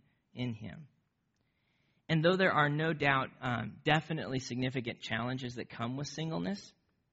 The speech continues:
as there are with marriage, uh, there are also unique benefits. And Jesus talks about those.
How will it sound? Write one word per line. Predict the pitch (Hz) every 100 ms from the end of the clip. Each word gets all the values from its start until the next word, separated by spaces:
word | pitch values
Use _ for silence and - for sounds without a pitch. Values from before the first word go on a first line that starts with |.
| _
as | - 117
there | 113
are | 104 113
with | 123 131
marriage, | 117 110 117 175 - _ _ _ _ _ _ _ _ _
uh, | -
there | 151 160
are | 151
also | 156 -
unique | 185 185 180 180
benefits. | 180 214 - - _ - _
And | 131
Jesus | 170 196 190
talks | - - - -
about | 190 55 _
those. | 55 - -